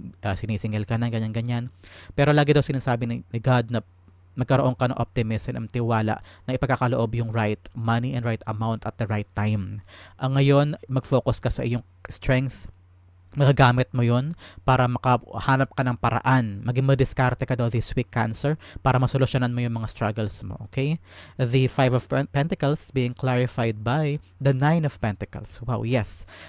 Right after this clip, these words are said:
Um, sinasabi dito, lumingon ka sa paligid mo, hanapin mo sa iyong surroundings ang mga resources na hindi mo nakikita before. Because ngayon, for sure, um, natatakot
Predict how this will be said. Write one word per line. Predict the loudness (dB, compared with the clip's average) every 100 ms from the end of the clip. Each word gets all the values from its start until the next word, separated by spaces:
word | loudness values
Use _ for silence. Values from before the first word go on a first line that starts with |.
| -2
Um, | 2 2 0 -8
sinasabi | -4 0 2 2 2 0
dito, | 0
lumingon | 0 -2 -2 -4
ka |
sa | -4 -4
paligid | -2 -2 -2 -4
mo, | -6 -8 -14 -20 -14 -6
hanapin | 0 4 4 4 2 2
mo | 0 -2
sa | -2
iyong | -2 0 -2 -4 -10 -14
surroundings | -2 2 4 4 2 -2 -2 -6 -4
ang |
mga | -2 -2 0 -2
resources | 0 0 0 0 -4 -4
na | -6
hindi | -4 -2 -2
mo | -2
nakikita | -4 -6 -6 -4
before. | -4 -2 0 0 -2 -10 -16 -10 -2
Because | 0 2 2
ngayon, | -2
for | 0 0 0
sure, | 0 -2 -2
um, | -6 -6 -10 -16 -18 -6
natatakot | -4 0 0 -2 -6